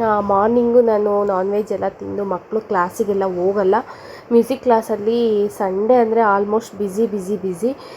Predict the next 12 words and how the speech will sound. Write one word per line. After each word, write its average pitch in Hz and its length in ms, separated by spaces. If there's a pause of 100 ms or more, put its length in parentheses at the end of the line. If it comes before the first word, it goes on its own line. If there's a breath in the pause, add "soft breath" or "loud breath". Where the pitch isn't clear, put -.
(200 loud breath)
ನೋಡಿ, 226 240
ನನ್ನ 208 220
ಮಕ್ಕಳಿಗೆ 220 400
ಈಗ 202 300
ನಾನೇ 196 540
ಬ್ರೇಕ್‌ಫಾಸ್ಟ್‌ನ 196 680
ತಿನ್ನಿಸ್ತಾ 202 560
ಇದ್ದೀನಿ. 202 260
ಅವ್ರು 190 180
ರೆಡಿ 180 260
ಆಗ್ತಾ 202 420
ಇದ್ದಾರೆ. 190 320